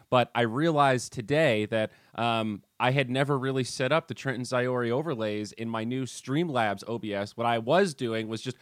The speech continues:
going back and forth and using the old one for the podcast, and I would switch to, uh, Streamlabs when I was doing my personal stream.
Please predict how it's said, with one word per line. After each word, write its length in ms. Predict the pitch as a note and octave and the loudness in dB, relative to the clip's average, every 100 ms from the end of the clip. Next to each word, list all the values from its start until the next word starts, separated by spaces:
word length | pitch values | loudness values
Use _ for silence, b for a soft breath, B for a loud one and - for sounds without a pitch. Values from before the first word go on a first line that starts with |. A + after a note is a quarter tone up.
| b | b
going 220 | - C#3+ B2 | 0 0 4
back 260 | C#3 C#3+ | 4 4
and 100 | B2 | 0
forth 300 | - D#3+ C3 | 0 0 0
and 100 | A2+ | -2
using 220 | C3 C3+ | -2 -2
the 100 | A#2 | -2
old 160 | B2+ C3+ | -2 -2
one 140 | C3 A#2+ | -2 -4
for 100 | G#2+ | -8
the 80 | |
podcast, 580 | - D#3 D3+ C#3+ B2 - | 0 2 2 0 0 0
and 80 | A#2+ | -4
I 60 | A2+ | -6
would 140 | G#2+ | -6
switch 340 | - B2+ - | -6 -8 -4
to, 180 | B2 A2 b b b - | -2 -2 b b b -4
uh, 120 | G#2+ | -2
Streamlabs 680 | G#2+ - C#3+ C3 A2 G#2 G2 | -2 -6 -4 0 2 0 -2
when 100 | G#2 | -4
I 60 | |
was 120 | G#2 | -4
doing 160 | A#2 G#2 | -4 -4
my 100 | F#2 | -4
personal 440 | - D3 - G2+ | -2 -2 -2 -6
stream. 400 | F2+ - F#2 F2+ | -8 -8 -6 -8